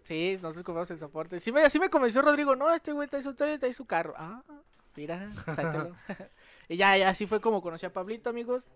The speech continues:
Ya después, pues, no les hago mucho, muy larga la historia. Fueron pedas, destrucción, Pablo triste, casa de los hombres tristes.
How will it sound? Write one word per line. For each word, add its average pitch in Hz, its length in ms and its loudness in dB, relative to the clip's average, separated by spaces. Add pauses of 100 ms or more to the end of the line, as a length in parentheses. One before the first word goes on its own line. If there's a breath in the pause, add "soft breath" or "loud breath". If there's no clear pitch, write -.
(280)
Ya 180 140 0
después, 208 380 2
pues, 196 140 -6
no 196 100 -4
les 202 140 -4
hago 202 140 -4
mucho, 196 260 -14
muy 196 120 -14
larga 185 220 -6
la 180 60 -8
historia. 170 340 -4
Fueron 208 320 -4
pedas, 220 300 2
destrucción, 196 500 -6
Pablo 196 240 2
triste, 226 480 -4
casa 185 240 -4
de 196 60 -2
los 170 120 -6
hombres 180 200 -10
tristes. 226 420 -6